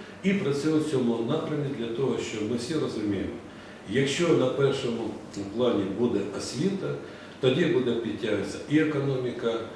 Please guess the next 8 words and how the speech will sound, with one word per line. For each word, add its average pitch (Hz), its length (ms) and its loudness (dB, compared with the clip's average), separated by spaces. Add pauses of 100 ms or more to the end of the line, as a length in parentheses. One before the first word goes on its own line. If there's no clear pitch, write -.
(180)
буде 147 180 0
підтягуватися 107 640 0
і 127 60 -2
соціальний 113 500 0
статус 135 400 -2 (180)
розвитку 120 380 -2 (160)
цього 101 380 -2
регіону. 92 380 -4